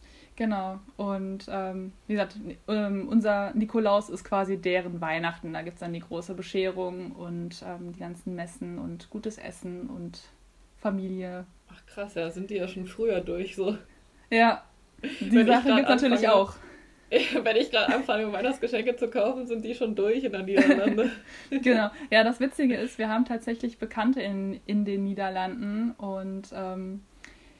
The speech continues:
Speaker 1: da merkt man einfach mal so diesen Unterschied, ne?
Speaker 2: Mhm.
Speaker 1: Die schicken uns dann die Karten schon viel, viel früher, weil
Speaker 2: Ach,
Speaker 1: die ja
Speaker 2: krass.
Speaker 1: schon viel früher Weihnachten feiern und andersrum schicken wir die dann noch ein bisschen später ab.
Speaker 2: Ja. Ja, witzig.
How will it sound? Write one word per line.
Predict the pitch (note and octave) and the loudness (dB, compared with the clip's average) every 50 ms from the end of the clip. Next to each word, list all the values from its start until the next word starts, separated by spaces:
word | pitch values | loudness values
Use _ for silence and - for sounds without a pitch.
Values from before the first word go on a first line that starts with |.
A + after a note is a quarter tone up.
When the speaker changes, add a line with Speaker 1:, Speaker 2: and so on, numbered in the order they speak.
| - _ _ _ _ _ _ - _ _ _ _ _ _ | -20 _ _ _ _ _ _ -20 _ _ _ _ _ _
Speaker 1:
da | - - - G#3+ G#3 | -16 -10 -2 0 2
merkt | A3 B3 - - | 2 2 2 2
man | C4+ A#3 | 0 0
einfach | A#3+ - A#3+ | 0 0 0
mal | A3+ A3+ G#3+ | 0 2 0
so | A3+ G#3+ | 0 -2
diesen | G#3+ G#3 G3 | -2 -4 -4
Unterschied, | F#3+ G#3 A#3 A3 G3+ - - F3+ F3 E3+ | -4 -2 -2 -2 -4 -4 -4 -6 -6 -6
ne? | F3+ F3+ F#3+ | -8 -6 -4
Speaker 2:
Mhm. | G3+ G3 G3 G3+ G3 G3 G3+ A3+ A#3+ - _ _ _ _ _ _ _ _ _ - | -4 -4 -4 -4 -4 -4 -4 -6 -8 -10 _ _ _ _ _ _ _ _ _ -10
Speaker 1:
Die | A3+ A3 G#3 G3 G3 | -6 -6 -4 -4 -6
schicken | G#3 - A3+ A3 - G#3+ | -6 -6 -6 -4 -2 -4
uns | G#3+ G#3+ | -2 -2
dann | G#3 G3+ | -2 -2
die | G3+ G3+ | -2 -4
Karten | - - G#3+ G#3 G#3+ - A#3 A3+ | -4 -2 -2 -2 0 0 0 0
schon | A3+ A3 G#3+ | 0 0 2
viel, | A#3+ A#3 A3 | 2 2 2
viel | A3 A3 G#3+ | 0 -4 -4
früher, | A3 - - B3+ B3+ B3 A#3+ A#3 A#3 A#3 A#3 | -6 0 4 4 4 6 4 2 0 0 0
weil | G#3 G3+ G3 G3+ | 0 0 0 0
Speaker 2:
Ach, | G3 | 0
Speaker 1:
die | G#3 | -2
ja | G#3+ G#3+ G#3 | -2 -2 -2
Speaker 2:
krass. | - - | -2 -2
Speaker 1:
schon | A3+ G#3+ | -2 -4
viel | - - A#3+ A#3 A#3 | 0 2 2 2 2
früher | - - A3 G#3 G3+ | 2 0 0 0 2
Weihnachten | G#3 G#3 G#3 G3 G3+ G3 - G3 - | 0 0 0 -2 -4 -6 -8 -10 -10
feiern | - - F#3 F#3 F#3+ F#3+ G3 G3 | -8 -10 -8 -6 -6 -6 -6 -6
und | F#3 F#3 F#3 F#3+ | -6 -8 -6 -4
andersrum | F#3+ G3 G3 F#3+ F#3+ - - F#3+ F#3+ F#3 | -4 -2 -2 -4 -4 -6 -8 -8 -8 -6
schicken | - G3 F#3+ G3+ | -8 -6 -6 -4
wir | F#3+ F#3+ | -4 -4
die | F#3 F#3+ | -4 -6
dann | F#3+ F#3 | -8 -8
noch | F#3 F#3+ F#3 | -10 -8 -8
ein | G3 | -8
bisschen | G3 G3 - G3 F#3+ | -8 -6 -8 -10 -10
später | - - G#3 G#3 G#3 - G3 | -8 -4 -4 -4 -4 -4 -4
ab. | G3 G3 G3 - - - - - - - - - | -4 -4 -6 -8 -14 -20 -20 -20 -20 -20 -18 -10
Speaker 2:
Ja. | G3 G3 G3+ F#3+ F#3+ F3 F3 - - - - - - _ _ _ _ _ - | -6 -6 -4 -4 -4 -4 -4 -6 -8 -8 -14 -20 -20 _ _ _ _ _ -6
Ja, | D#3 D#3+ E3 E3 D#3+ | -4 -4 -4 -4 -4
witzig. | F3 G3 F#3+ - - E3 D#3 E3+ F3+ - - | -6 -6 -6 -6 -8 -8 -8 -8 -8 -12 -18